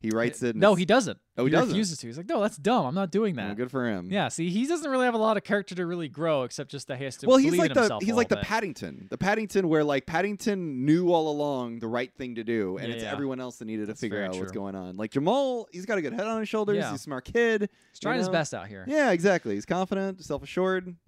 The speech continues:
Speaker 2: So he goes to Forrester, and he's like, "I'm not gonna write this letter." Forrester's like, "Just write the letter."
Speaker 1: <laughs>
Speaker 2: And he's like,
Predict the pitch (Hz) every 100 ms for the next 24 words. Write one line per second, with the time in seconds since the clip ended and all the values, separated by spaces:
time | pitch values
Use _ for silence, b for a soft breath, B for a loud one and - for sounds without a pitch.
0 | - - 151 143 180 226 196 - 151 147
1 | 143 151 139 135 - 156 - 123 123 117
2 | 104 _ 175 202 175 156 131 123 113 101
3 | 135 127 135 131 120 202 311 277 302 240
4 | 285 139 101 _ _ 175 165 170 156 156
5 | 151 - _ _ _ 143 139 123 147 143
6 | 131